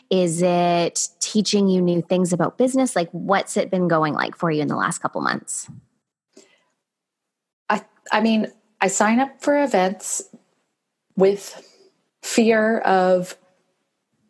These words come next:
Speaker 2: not training enough. And I, that fear is what helps me be prepared.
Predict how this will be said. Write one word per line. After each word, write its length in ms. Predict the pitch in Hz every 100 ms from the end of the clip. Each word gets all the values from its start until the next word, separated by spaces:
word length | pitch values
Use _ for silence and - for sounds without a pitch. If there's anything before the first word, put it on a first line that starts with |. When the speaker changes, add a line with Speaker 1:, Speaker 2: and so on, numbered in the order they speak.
| _ -
Speaker 2:
not 240 | 180 -
training 320 | - 160 147
enough. 420 | 131 - - - - - - -
And 340 | 175 170 170 - - - - _ _
I, 220 | 170 180 - _ -
that 220 | 180 180
fear 360 | - 208 202 208
is 180 | 196
what 140 | 165 -
helps 540 | - 165 165 - -
me 480 | 165 156 151 151 143 _ _ _ _
be 120 | 165
prepared. 560 | 160 160 - - -